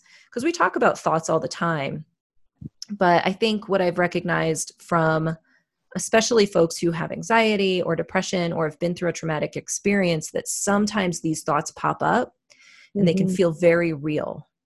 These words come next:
Speaker 1: And so, like, recognizing the fact that they're just thoughts that you're having can be really, really useful.
Speaker 2: Mm-hmm.
Speaker 1: That being said, right?
Speaker 2: <laughs>
Speaker 1: So it's, like, super common. I want you to,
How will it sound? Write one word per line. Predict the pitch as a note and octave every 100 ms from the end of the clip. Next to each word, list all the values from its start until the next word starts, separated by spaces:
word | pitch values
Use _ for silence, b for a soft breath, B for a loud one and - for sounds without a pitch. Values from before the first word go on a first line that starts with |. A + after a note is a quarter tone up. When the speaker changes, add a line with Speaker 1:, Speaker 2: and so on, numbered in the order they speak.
| _ -
Speaker 1:
And | E3
so, | - D#3+ D#3 D3+ D#3 - _ _ _ _ _
like, | E3+ D#3+
recognizing | E3 F#3 F#3+ - F3 F3 E3 E3 D#3+
the | D#3
fact | - D#3+ D#3 - -
that | D#3+
they're | D#3+ D3+
just | C#3 E3 D#3 - -
thoughts | - C#3 E3 -
that | G3 G3+
you're | G#3+
having | G#3+ G#3 A3+ A#3+ C4 -
can | F#3
be | E3+
really, | D#3+ D3+ D3 C#3+
really | - - -
useful. | - - - - D#3+ - _ _ _ _ _ _ _ _
Speaker 2:
Mm-hmm. | F#3+ F3 D#3+
Speaker 1:
That | D4+
being | F#4 F#4
said, | C#4+ - D3 F#3+ F#3
right? | F#3 A3+
Speaker 2:
<laughs> | B3
Speaker 1:
So | G#3+
it's, | A3
like, | G3
super | - - C4 A#3+
common. | A#3 E3+ E3+ E3 D#3+ E3 - b b b b -
I | F3
want | G3 G3
you | F#3+
to, | E3+